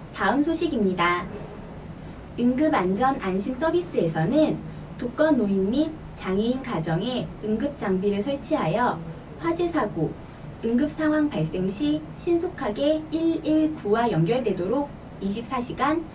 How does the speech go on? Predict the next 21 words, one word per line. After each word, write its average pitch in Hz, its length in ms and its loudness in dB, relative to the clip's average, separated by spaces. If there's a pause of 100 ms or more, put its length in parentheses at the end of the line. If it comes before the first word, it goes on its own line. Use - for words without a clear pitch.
(220)
삼백육십오 285 840 2
일 262 260 0 (120)
모니터링을 240 800 0
진행하고 254 520 0
있습니다. 165 720 0 (720)
휴일 349 380 4
및 320 240 2 (100)
연휴에도 220 800 2 (180)
지속적으로 214 1040 2
응급 226 280 0
상황 247 440 0
모니터링과 196 840 2 (340)
안전 208 400 4
확인을 285 420 2
진행하고 226 560 0
있으며 202 600 0 (460)
추석에도 254 840 2
응급 220 280 0
상황 269 420 0
발생 185 400 -4
시 294 340 0